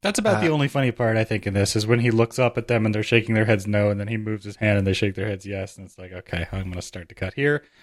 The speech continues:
Speaker 1: And then, of course, the, uh, the, you know, 'cause they're operating on an inflamed appendix, it explodes and the guy dies.
Speaker 2: Yeah.
Speaker 1: And he wakes up and sort of makes a gasping noise to let you know that he died, even though he was under anesthesia.
Speaker 2: Yes.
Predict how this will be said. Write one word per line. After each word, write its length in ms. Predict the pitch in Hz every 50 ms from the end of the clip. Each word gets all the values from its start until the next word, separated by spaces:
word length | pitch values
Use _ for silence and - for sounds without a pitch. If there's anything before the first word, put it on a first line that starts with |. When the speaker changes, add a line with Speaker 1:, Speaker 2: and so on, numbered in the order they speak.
| - _ _ _ _ -
Speaker 1:
And 60 | 175
then, 80 | 196 202
of 80 | 190 -
course, 220 | - 180 165 165
the, 240 | - - 156 151 147 147
uh, 220 | 143 139 135 135
the, 120 | 123 131 - -
you 160 | 135 135 123
know, 100 | 107 107
'cause 160 | - 123 110
they're 300 | 113 113 107 104 101 - _ _ _ _ -
operating 360 | 123 117 - 120 117 117 117
on 100 | 120 120
an 60 | 117
inflamed 400 | 120 117 - 156 151 151 147 135
appendix, 460 | 151 - 190 202 190 180 175 175 -
it 80 | 165 151
explodes 400 | 147 - - 143 135 131 120 113
and 80 | 117 107
the 60 | 107
guy 80 | 107
dies. 400 | 101 92 87 80 80 - - - - - - - -
Speaker 2:
Yeah. 140 | - 110 101
Speaker 1:
And 80 | 120 123
he 60 | 127
wakes 280 | 123 131 123 - -
up 260 | 131 120 113 113 - - _ _ _ _ _ _ _ -
and 300 | 110 107 104 101 101 -
sort 160 | - 117 104
of 180 | 104 95 98 _ _ -
makes 180 | 117 110 - -
a 60 | 117
gasping 420 | 107 131 127 117 - - - 107
noise 220 | 101 101 101 104 -
to 80 | -
let 180 | 123 - - -
you 60 | 113
know 140 | 104 107 104
that 100 | 101 98
he 80 | 110 104
died, 440 | - 131 135 127 117 107 101 101
even 220 | 110 120 113 110 107
though 100 | 104 107
he 80 | 110 107
was 120 | 101 98
under 160 | 101 98 92
anesthesia. 460 | 90 90 90 - - 95 82 71 - - _ _ _ _ _ _ - _ _
Speaker 2:
Yes. 580 | - - - - - - - - - - _